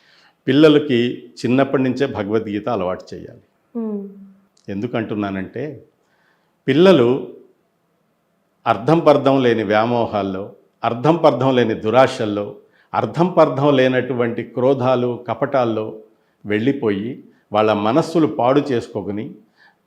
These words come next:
Speaker 1: పాడు చేసుకున్నదే కాక ఇతరుల జీవితాలతో కూడా ఆడుకునేటటువంటి పరిస్థితి రాకుండా, కొంత వైరాగ్యాన్ని, కొంత జ్ఞానాన్ని మనం బోధిస్తూ పిల్లలకి చిన్నప్పటి నుంచే భగవద్గీత నేర్పించాలి.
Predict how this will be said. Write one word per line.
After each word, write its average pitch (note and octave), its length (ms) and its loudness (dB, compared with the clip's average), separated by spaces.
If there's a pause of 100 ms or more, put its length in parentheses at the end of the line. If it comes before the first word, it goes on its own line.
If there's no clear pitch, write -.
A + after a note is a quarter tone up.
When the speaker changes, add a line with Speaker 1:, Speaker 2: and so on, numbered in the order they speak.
(200)
Speaker 1:
పాడు B2+ 200 8
చేసుకున్నదే D#3+ 560 4
కాక C3 220 4
ఇతరుల E3+ 380 2
జీవితాలతో D3+ 600 2
కూడా C3+ 160 2
ఆడుకునేటటువంటి B2 960 0
పరిస్థితి C3+ 600 -2
రాకుండా, G#2+ 680 -4 (580)
కొంత A2+ 260 -2
వైరాగ్యాన్ని, B2 840 2 (300)
కొంత G2+ 240 -6
జ్ఞానాన్ని C3 840 -4 (320)
మనం G#2+ 260 -2
బోధిస్తూ A2 720 -2 (100)
పిల్లలకి D#3+ 380 8
చిన్నప్పటి D#3+ 560 0
నుంచే D3 240 0
భగవద్గీత A2+ 540 -4
నేర్పించాలి. G#2+ 680 -6